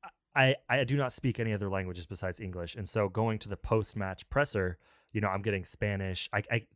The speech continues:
Ancelotti might have been speaking Italian. I can't remember. But all, all I remember was getting to sit, like, six feet away from him and just, like, just see him in person was just the great, it, it was, like, just looking at this, like, stoic,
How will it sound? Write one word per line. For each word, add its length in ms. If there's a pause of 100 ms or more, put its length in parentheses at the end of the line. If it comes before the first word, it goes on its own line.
(260)
Ancelotti 380
might 180
have 140
been 100
speaking 320
Italian. 480
I 80
can't 200
remember. 260
But 100
all, 320
all 140
I 80
remember 560 (320)
was 140
getting 240
to 60
sit, 360
like, 260 (320)
six 400
feet 180
away 240
from 200
him 300 (400)
and 140
just, 260
like, 360 (500)
just 220
see 120
him 140
in 80
person 420
was 140
just 300
the 80
great, 260
it, 220
it 20
was, 180
like, 140
just 180
looking 320
at 120
this, 200
like, 240 (380)
stoic, 880